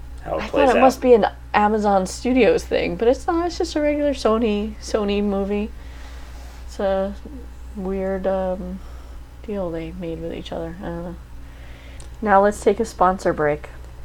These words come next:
Speaker 1: Hey, do you plan on buying anybody a gift for Christmas this year?
Speaker 2: Of course.
Speaker 1: Well, then buy them a Lexus then.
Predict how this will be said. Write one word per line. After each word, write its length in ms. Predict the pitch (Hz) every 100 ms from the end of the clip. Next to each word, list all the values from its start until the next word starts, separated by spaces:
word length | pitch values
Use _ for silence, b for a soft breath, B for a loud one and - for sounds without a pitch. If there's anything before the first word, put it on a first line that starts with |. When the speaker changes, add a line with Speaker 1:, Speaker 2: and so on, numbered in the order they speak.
| - -
Speaker 1:
Hey, 180 | 123 117
do 60 | 117
you 80 |
plan 280 | 117 123 120
on 140 | 113 107
buying 380 | 107 107 107
anybody 540 | 104 98 101 104 101 101
a 100 | 95
gift 260 | 95 95
for 120 | - -
Christmas 440 | 95 95 120 117
this 220 | 120 -
year? 240 | 131 131 131 - - - - - - - - -
Speaker 2:
Of 180 | 190 -
course. 460 | - 156 214 - - - -
Speaker 1:
Well, 120 | 104
then 140 | 107 101
buy 180 | 104 104
them 260 | 104 104
a 160 | - 98
Lexus 480 | 92 101 - - -
then. 340 | 82 82